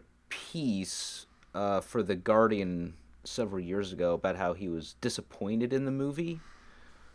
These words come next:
Um, because for him, he, he thinks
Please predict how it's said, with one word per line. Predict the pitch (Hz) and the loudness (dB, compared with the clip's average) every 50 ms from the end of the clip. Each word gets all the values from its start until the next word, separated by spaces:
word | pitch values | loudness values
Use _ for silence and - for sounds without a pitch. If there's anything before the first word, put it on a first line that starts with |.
| - - - - - - - - - - - | -20 -20 -20 -20 -20 -20 -20 -20 -14 -6 -2
Um, | 101 101 98 92 92 87 85 90 90 - - - - - - - - - - - - - - - - - - - | -2 0 0 0 -2 -4 -6 -8 -10 -14 -20 -20 -20 -20 -20 -20 -20 -20 -20 -20 -20 -20 -20 -20 -20 -16 -8 -6
because | 131 117 - 139 123 113 104 - | -4 2 4 4 2 2 0 -6
for | - - 139 131 | -2 2 2 2
him, | 123 143 180 175 165 143 127 | 4 4 4 4 4 4 2
he, | 117 110 | 0 -2
he | - - - 147 139 | -8 -6 -4 -4 -4
thinks | 131 - 147 131 120 110 - - - | -2 0 0 0 0 0 -2 -6 -8